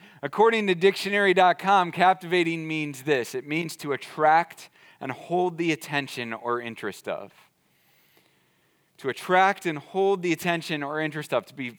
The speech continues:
to be fascinated by someone or something. Jesus captivates. So as we read this today,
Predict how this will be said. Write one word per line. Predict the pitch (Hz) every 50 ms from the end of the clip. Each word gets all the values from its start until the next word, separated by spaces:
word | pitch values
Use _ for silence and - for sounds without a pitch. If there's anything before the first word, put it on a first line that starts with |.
| _ -
to | - -
be | 147 175 156
fascinated | - - - - 185 175 170 180 175 - - 165 156 139 127 120 113 113 107 98 90 - _ _ _ -
by | 92 139 131 123 117
someone | - - - 147 139 127 123 120 123 123 117
or | 110 107
something. | - - 131 120 107 98 - 117 117 110 104 92 85 _ _ _ _ _ _ _ _ _ _ _ _ _ _ _ _ _ _ _ _
Jesus | - 110 139 185 208 220 190 160 131 113 131 160 - - - - - _ _ _ _ _ _ -
captivates. | - 202 202 220 220 - - 160 139 131 120 110 - -
So | - - - 208 214 185 156 139 135 - - - _ -
as | 190 175 185 147
we | 165 175 175
read | 160 156 165 185 220 254 277 240
this | 190 175 147 - -
today, | - - 131 113 107 98 95 95 - _